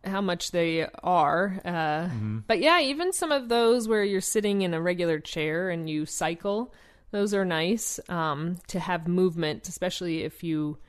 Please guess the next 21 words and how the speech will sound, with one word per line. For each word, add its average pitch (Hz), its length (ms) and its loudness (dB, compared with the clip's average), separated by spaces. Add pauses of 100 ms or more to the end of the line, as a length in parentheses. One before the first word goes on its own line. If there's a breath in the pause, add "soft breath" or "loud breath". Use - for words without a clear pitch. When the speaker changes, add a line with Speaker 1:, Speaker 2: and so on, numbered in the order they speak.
(240 soft breath)
Speaker 1:
are 165 120 0
chair 185 380 2
bound 185 400 2
a 180 60 0
lot 165 240 2
of 196 140 -4
the 175 60 -4
day 170 420 0
and 170 140 -2
you 147 60 -4
can't, - 680 -4 (100)
um, 180 460 0 (720 loud breath)
transfer 226 680 0
from 180 600 -2
your 185 220 -4
chair 180 680 0 (220)
onto 185 400 0
another 170 360 2
seat 226 420 0
very 185 200 2
easily. 247 640 0